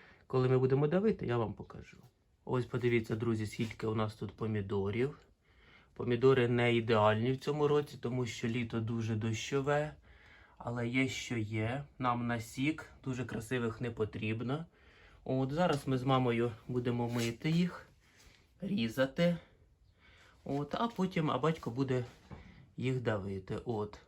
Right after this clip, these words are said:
Робимо ми все це в тому ж самому гаражі, от, де я тримаю кури. Тому що помідор, як ви бачите, багато. Вести їх в квартиру, на кухню немає ніякого сенсу. Ми з кухні зробимо просто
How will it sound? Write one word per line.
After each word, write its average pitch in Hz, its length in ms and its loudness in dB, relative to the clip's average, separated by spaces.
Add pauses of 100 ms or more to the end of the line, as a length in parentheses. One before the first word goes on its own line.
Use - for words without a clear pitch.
(440)
Робимо 156 380 6
ми 143 180 6
все 135 260 2
це 135 140 0
в 117 60 -2
тому 123 280 2
ж - 100 -8
самому 120 380 2
гаражі, 120 560 2
от, 117 200 -2 (640)
де 117 100 0
я 117 120 4
тримаю 113 480 2
кури. 175 540 4 (400)
Тому 127 260 2
що 123 240 0
помідор, 123 400 2
як 117 160 4
ви 120 60 -2
бачите, 117 360 0
багато. 135 600 0 (600)
Вести 123 320 0
їх 123 260 2
в - 40 -20
квартиру, 123 640 2 (120)
на 113 100 0
кухню 117 360 -2
немає 117 340 2
ніякого 117 400 0
сенсу. 110 640 -2 (440)
Ми 113 100 -2
з 110 80 -8
кухні 120 340 -4
зробимо 110 480 2
просто 113 560 -2